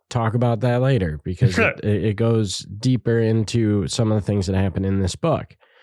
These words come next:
Speaker 1: Um, but I, and I do think the phenomenon had a part in it. Okay. So everybody's different, right?
Speaker 2: Yeah.
Speaker 1: Maybe Lukatsky and, uh,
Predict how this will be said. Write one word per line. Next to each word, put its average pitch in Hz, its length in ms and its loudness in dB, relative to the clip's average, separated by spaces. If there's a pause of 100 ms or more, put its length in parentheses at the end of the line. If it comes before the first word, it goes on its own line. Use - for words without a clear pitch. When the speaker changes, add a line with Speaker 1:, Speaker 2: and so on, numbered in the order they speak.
(400)
Speaker 1:
Um, 120 340 2 (360)
but 151 180 2
I, 139 180 2 (140)
and 143 140 2
I 151 100 2
do 170 220 2
think 180 220 2
the 160 80 0
phenomenon 147 520 2
had 127 180 4
a 107 60 0
part 123 260 0
in 85 140 0
it. 76 100 -8 (420)
Okay. 110 380 0 (600)
So 135 260 0
everybody's 165 560 2
different, 95 480 -2 (580)
right? 104 320 2 (380)
Speaker 2:
Yeah. 113 260 2 (140)
Speaker 1:
Maybe 143 840 2
Lukatsky 135 920 0
and, 113 720 0
uh, 98 480 0